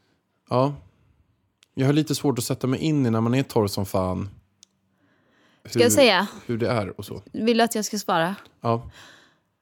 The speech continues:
Speaker 2: Du kan inte ha sex när du är torr som fan, alltså. Det blir inte bra. Det gör ont. Och då blir det ännu värre. Så var inte stressad.
Speaker 1: Men kan man
Speaker 2: Tre
Speaker 1: inte kö-
Speaker 2: månader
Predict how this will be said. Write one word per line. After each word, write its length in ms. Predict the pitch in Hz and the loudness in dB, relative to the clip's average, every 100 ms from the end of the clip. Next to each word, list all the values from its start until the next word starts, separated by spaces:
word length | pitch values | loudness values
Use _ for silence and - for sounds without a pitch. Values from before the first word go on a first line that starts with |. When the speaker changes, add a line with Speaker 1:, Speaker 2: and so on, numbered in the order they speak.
| _ _ _ _ _ | _ _ _ _ _
Speaker 2:
Du 140 | - 226 | -6 -2
kan 120 | - - | -2 2
inte 320 | 269 214 233 | 4 4 2
ha 120 | 208 | 2
sex 380 | - 220 - - | 2 -2 -2 -4
när 80 | 196 | -4
du 40 | |
är 40 | 185 | -4
torr 220 | 190 175 | -2 -2
som 200 | 180 175 | -2 -6
fan, 280 | 190 170 170 | -4 -4 -4
alltså. 320 | 156 - 175 | -6 -8 -8
Det 180 | - 196 | -6 -4
blir 280 | 190 202 190 - | -2 0 -2 0
inte 400 | 233 151 - 185 | -2 -2 -6 -4
bra. 200 | 196 196 | -2 -2
Det 100 | 202 | -2
gör 220 | 233 - | -2 0
ont. 400 | 254 233 - - - - | 2 2 -2 -14 -14 -6
Och 240 | 202 202 | -4 0
då 100 | 214 | 2
blir 180 | 202 208 | 4 2
det 60 | |
ännu 340 | 214 233 202 202 | 2 0 0 2
värre. 320 | 190 175 240 - - - - _ | 2 4 2 0 -12 -20 -20 _
Så 220 | - 214 - _ - 196 | -2 -2 -2 _ -16 -6
var 340 | 240 233 240 240 | -2 2 2 2
inte 320 | 247 214 - | 0 0 -2
stressad. 720 | 190 - 214 - - 196 196 156 | -6 -2 -4 -4 0 2 2 0
Speaker 1:
Men 100 | 175 _ - | -10 _ -2
kan 120 | 151 | 2
man 80 | 151 | 4
Speaker 2:
Tre 100 | 240 | 4
Speaker 1:
inte 140 | 254 | 6
kö- 60 | 254 | 6
Speaker 2:
månader 680 | 254 208 185 185 196 190 | 6 4 4 4 6 6